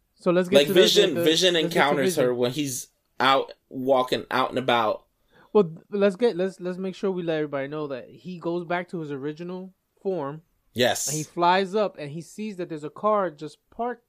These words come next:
Speaker 1: there on a stop sign looking at the direction where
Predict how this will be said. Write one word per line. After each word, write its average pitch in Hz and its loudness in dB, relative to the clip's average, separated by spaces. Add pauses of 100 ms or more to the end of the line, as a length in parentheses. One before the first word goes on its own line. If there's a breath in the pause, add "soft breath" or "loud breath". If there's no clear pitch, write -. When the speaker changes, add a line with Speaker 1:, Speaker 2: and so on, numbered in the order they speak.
Speaker 1:
there 127 -10
on 139 -16
a 139 -16
stop 214 -12
sign 147 -12 (460)
looking 165 -8
at 147 -12
the 160 -10
direction 160 -6
where 143 -4